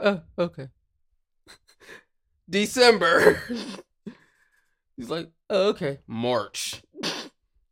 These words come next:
Uh, uh, oh, you mentioned it again. Okay. July. <laughs> Oh, okay. Oh, we're, we're in fucking twenty twenty motherfucking day. <laughs> I'm joking with you, babe. We ain't gonna, ain't gonna wait that late. But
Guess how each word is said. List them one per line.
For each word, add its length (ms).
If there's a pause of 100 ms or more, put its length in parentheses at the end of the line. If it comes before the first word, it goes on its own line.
(100)
Uh, 220 (180)
uh, 600
oh, 80
you 260
mentioned 320
it 60
again. 200
Okay. 460 (220)
July. 560 (320)
<laughs> 60 (840)
Oh, 300
okay. 260
Oh, 140
we're, 200
we're 200
in 220
fucking 320
twenty 240
twenty 300
motherfucking 600
day. 380 (760)
<laughs> 400
I'm 140
joking 260
with 160
you, 60
babe. 160
We 140
ain't 120
gonna, 140 (180)
ain't 220
gonna 100
wait 220
that 120
late. 220 (260)
But 140